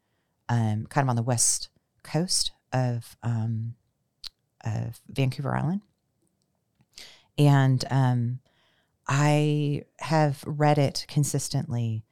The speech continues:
over and over, gone back to it. Uh, Muriel, uh, was, um, a journalist back in the day, and she would write a lot of, um, articles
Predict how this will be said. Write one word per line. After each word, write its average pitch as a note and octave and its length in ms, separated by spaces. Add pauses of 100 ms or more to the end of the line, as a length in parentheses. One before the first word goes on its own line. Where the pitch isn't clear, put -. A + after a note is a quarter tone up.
(500)
over C#3+ 300
and B2 180
over, A#2 560 (100)
gone A#2+ 200
back A#2 200
to - 140
it. A#2 300
Uh, A2+ 180
Muriel, E3 640 (160)
uh, A2+ 440
was, B2 600 (640)
um, A#2 600 (420)
a A#2+ 60
journalist G3+ 760 (480)
back F3 200
in F3+ 80
the E3+ 80
day, E3+ 240
and E3+ 120
she - 100
would - 160
write C3+ 160
a C3+ 60
lot B2 220
of, A#2+ 340
um, A2 280 (120)
articles C3 560